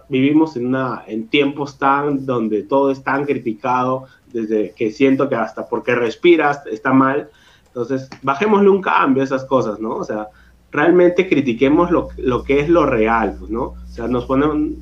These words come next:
nos ponemos a criticar esas cosas, pero cuando vemos que pasan cosas en nuestra realidad, en el día a día, cosas malas, ahí sí nos quedamos callados, pues, ¿no?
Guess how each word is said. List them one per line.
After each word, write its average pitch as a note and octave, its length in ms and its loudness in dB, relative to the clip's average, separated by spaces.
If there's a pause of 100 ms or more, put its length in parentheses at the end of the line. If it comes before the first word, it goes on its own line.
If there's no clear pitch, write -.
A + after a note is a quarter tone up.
(380)
nos C3 180 -2
ponemos D#3+ 440 2
a D#3 80 -4
criticar C3+ 440 -2
esas D3+ 240 -2
cosas, D#3 420 0
pero A#2+ 200 0
cuando A2+ 280 -2
vemos C#3 320 0
que - 80 -8
pasan C#3 300 -2
cosas C#3 280 0
en C#3+ 100 -2
nuestra A#2 280 -4
realidad, A#2 640 0 (320)
en A2+ 200 -2
el A2+ 140 0
día C3+ 260 4
a - 20 2
día, C3 540 2
cosas C3+ 320 0
malas, C3+ 400 0
ahí A#2 140 -2
sí B2+ 120 -8
nos B2+ 160 -2
quedamos B2 400 -4
callados, A2 600 -2
pues, G2 160 -8
¿no? A#2 200 -10